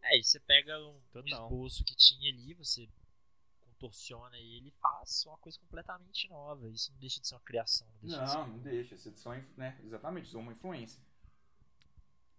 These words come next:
Speaker 2: É, tá na hora de a gente começar a valorizar a reciclagem.
Speaker 3: <laughs> Exato.
Speaker 1: Exatamente,
Speaker 2: Uhum.
Speaker 1: exatamente. Não a preços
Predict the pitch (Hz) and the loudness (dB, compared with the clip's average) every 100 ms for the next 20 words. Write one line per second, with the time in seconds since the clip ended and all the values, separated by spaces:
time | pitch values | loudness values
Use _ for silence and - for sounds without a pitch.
0 | - - - - - - - - - 120 | -20 -20 -20 -20 -20 -20 -20 -20 -18 -12
1 | 117 139 127 120 135 147 170 165 175 180 | -10 -10 -8 -6 -6 -8 -14 -14 -10 -8
2 | 180 170 143 143 131 170 165 139 123 139 | -8 -10 -10 -10 -8 -6 -6 -6 -8 -8
3 | 131 180 165 127 139 127 117 107 98 - | -4 -4 -2 -4 -6 -4 -6 -8 -16 -20
4 | - - - - - 120 120 131 120 113 | -20 -20 -20 -16 -8 -8 -6 -6 -2 2
5 | 110 - 143 175 143 123 131 113 110 131 | 2 12 12 12 6 2 2 -6 -8 -10
6 | 151 131 - 120 120 120 123 139 175 - | -12 -6 -4 -4 -12 -2 8 12 12 12
7 | 151 131 | -4 -8